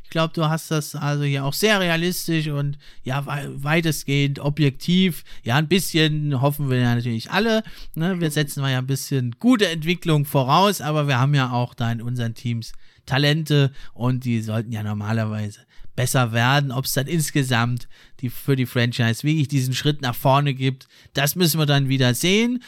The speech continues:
Vielleicht ja kommst du noch mal in der Offseason und dann können wir mal gucken, was haben die Timberwolves da gerissen in der Offseason und dann können wir auch natürlich da auch noch genaueres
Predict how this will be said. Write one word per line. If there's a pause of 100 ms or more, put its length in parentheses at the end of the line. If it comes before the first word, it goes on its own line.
(140)
Vielleicht
ja
kommst
du
noch
mal
in
der
Offseason
und
dann
können
wir
mal
gucken, (220)
was
haben
die
Timberwolves
da
gerissen
in
der
Offseason (220)
und
dann
können
wir
auch
natürlich
da
auch
noch
genaueres